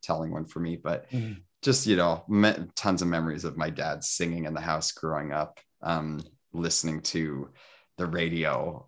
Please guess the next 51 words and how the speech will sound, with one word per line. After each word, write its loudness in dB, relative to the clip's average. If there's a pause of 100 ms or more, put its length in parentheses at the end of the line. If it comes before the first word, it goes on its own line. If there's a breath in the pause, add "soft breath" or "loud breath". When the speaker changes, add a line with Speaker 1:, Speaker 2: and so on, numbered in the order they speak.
(140)
Speaker 1:
trying 2
to -4
fi-, -2
as -2
a -6
kid, -4
trying -2
to -4 (380)
listen 2
to -2
a -2
song, 2
hearing 0
a -2
song 0
come 0
Speaker 2:
Mm-hmm. 2
Speaker 1:
on -2 (380)
and -2
trying 4
to -4
figure 2
out 2
what -4
the -2
song 2
was. 0
'Cause -6
it -6
was -6
before, -6
you 2
know, 0
you 0
had 4
to -4
try 0
and -6
listen 0
at, -4 (460 loud breath)
you 12
either 12
had 8
to 6
listen 6
through, 4
like, 2 (320)
five 8
or 0
six 2
songs 2